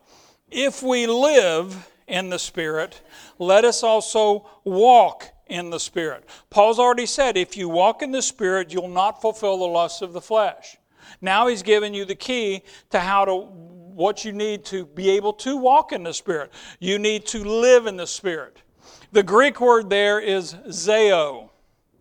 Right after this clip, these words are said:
There are two words that we will have translated live, living,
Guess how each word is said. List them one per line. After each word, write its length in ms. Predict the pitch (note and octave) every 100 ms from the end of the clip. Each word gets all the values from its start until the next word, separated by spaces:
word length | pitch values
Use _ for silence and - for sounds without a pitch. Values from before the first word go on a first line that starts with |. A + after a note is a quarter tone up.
| _ _ _ _ _ - -
There 120 | F#3+ G3+
are 80 |
two 320 | G3+ - C#4+ B3+
words 360 | B3 A#3 F3
that 100 | F#3
we 180 | F3 G3
will 400 | F#3+ F#3 F3 D#3+ - - _
have 340 | - G3 G3 -
translated 880 | - G3+ G#3 F3 F3+ E3+ E3+ E3+ E3+
live, 600 | - E3+ G#3 G#3+ G3+ D#3+
living, 640 | F3 F#3+ F#3 F#3 F3+